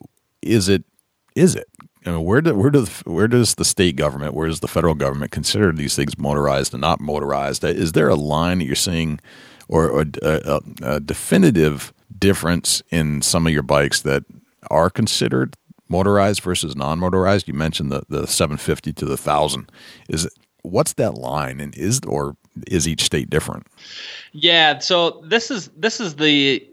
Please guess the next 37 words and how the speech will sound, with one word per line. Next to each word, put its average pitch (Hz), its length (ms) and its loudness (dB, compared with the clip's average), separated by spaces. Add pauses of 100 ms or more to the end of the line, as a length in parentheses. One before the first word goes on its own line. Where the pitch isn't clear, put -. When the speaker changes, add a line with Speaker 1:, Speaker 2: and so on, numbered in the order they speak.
(180)
Speaker 2:
the 131 140 0
tough - 380 0
thing 131 260 0
about 117 340 2
electric 117 420 -4
bikes 117 340 -2
in 107 140 -12
current 123 520 -6
day 113 280 4
is 104 140 -2
that 107 280 2 (200)
laws 143 840 4
and 120 720 -2
regulations 123 760 -2
are 113 60 -2
changing 113 560 -4
so 120 180 -4
rapidly, 110 920 -2 (120)
and, 107 460 0
you 110 80 -2
know, 110 160 0
with, 107 340 -2
with 117 320 -6
more 135 220 2
e-bikes 123 540 2
hitting 127 340 0
the 113 80 -6
pavement 117 600 0
and 110 80 -12
more 120 240 -2
e-bikes 113 680 0 (320)
in, 117 420 -2
you 117 140 -4
know, 113 140 0
consumers' 117 680 -4
hands, 117 720 0
um, 110 420 0